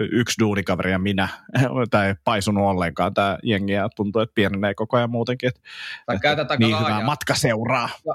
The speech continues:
Speaker 2: aika laajasti termiä porukka siis.
Speaker 1: Joo, joo, joo. <laughs> Tällä hetkellä meidän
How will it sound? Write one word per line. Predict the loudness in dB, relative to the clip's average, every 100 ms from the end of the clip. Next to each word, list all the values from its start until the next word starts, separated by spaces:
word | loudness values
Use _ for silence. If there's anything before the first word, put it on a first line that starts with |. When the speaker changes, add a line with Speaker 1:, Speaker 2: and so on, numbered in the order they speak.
| -2
Speaker 2:
aika | 0 0
laajasti | 0 0 -2 -6 -8 -2
termiä | 0 0 0
porukka | 2 0 0 -6 -8
siis. | -8 -6 -8 -10 _ _ _ _ _ _ _ _ _
Speaker 1:
Joo, | 2 2 2
joo, | -2 -2
joo. | -4 -6
<laughs> | -4 -4 0 -2 0 -2 -2 -2 -2 -2 -2 -4 -2 -4 -2 -2 -2 -2 -4 -2 -6 -6 -8 -8 0 0 2 -2 -6 -2
Tällä | 0 2 2 2
hetkellä | 2 0 0 0
meidän | 2 2 2